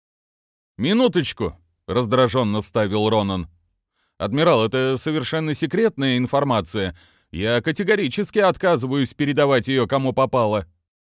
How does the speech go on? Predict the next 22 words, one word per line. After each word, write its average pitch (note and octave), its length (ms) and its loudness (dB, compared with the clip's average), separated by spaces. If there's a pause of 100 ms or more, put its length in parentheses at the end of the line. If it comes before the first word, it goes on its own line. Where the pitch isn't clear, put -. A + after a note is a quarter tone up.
(460)
"Аналитическая C#3+ 920 -2
группа D#3+ 400 2
Химеры C#3+ 600 0
вполне B2+ 540 0
благонадёжна". E2+ 1000 -2 (680)
"Всё - 320 0
равно", B2+ 400 2 (320)
бросил A#2 460 0
замдиректора. G#2+ 880 0 (480)
"Я B2 240 2
могу C#3 280 2
её C#3 260 4
предоставить, C#3 840 0
э, C3 180 0
лично D#3 420 -2
вам". A2 320 2 (480)
Глянув G2+ 440 -2
на G2+ 180 -2
Фейра, D#3 340 0
он B2 260 2
дёрнул G#2 440 -2
губой. F2 480 -6